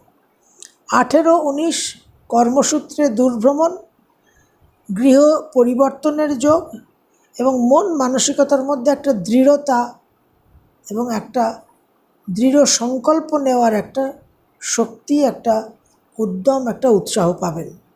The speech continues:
কুড়ি এবং একুশ মন মানসিকতার মধ্যে একটু হতাশ, অবসাদগ্রস্ত ভাব, কিছু সমালোচনার সম্মুখীন হতে পারেন এবং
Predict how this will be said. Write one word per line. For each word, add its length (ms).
কুড়ি 260
এবং 140
একুশ 300
মন 140
মানসিকতার 680
মধ্যে 280
একটু 200
হতাশ, 360
অবসাদগ্রস্ত 840
ভাব, 180
কিছু 280
সমালোচনার 720
সম্মুখীন 560
হতে 240
পারেন 220
এবং 160